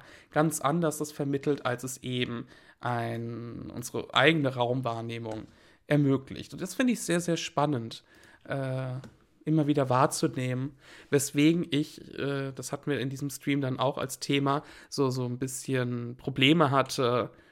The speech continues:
mit, ähm, häufig mit, mit Architekturdarstellung, mit dem Überwältigungseffekt, wie gerade Architektur, glaub ich, von einigen Spieleentwicklern auch nicht so ganz verstanden wird.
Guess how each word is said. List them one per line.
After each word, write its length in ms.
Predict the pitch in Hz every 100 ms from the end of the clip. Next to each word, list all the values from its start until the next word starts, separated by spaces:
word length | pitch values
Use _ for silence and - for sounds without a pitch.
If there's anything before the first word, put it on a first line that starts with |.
| _ _
mit, 580 | 139 131 120 - - -
ähm, 1200 | - - 123 - 113 110 73 67 - 58 - 60 -
häufig 420 | 143 131 135 131
mit, 160 | 139 -
mit 160 | 139
Architekturdarstellung, 1400 | - 127 147 - 131 - 185 127 127 147 - 135 135 131
mit 100 | 135
dem 140 | 139 143
Überwältigungseffekt, 1300 | 135 131 123 139 165 180 143 139 - 131 139 135 - - - - -
wie 320 | 151 156 -
gerade 360 | 139 127 127
Architektur, 840 | 120 - 135 135 127 - - 214 220
glaub 220 | 170 160
ich, 160 | 156 -
von 240 | - 135
einigen 440 | - 170 247 277 233
Spieleentwicklern 1700 | - - 202 269 277 262 247 - - - 175 185 180 180 208 208
auch 140 | - -
nicht 160 | 185
so 100 | 196
ganz 240 | - 170 -
verstanden 720 | 170 - - 123 - - -
wird. 240 | - -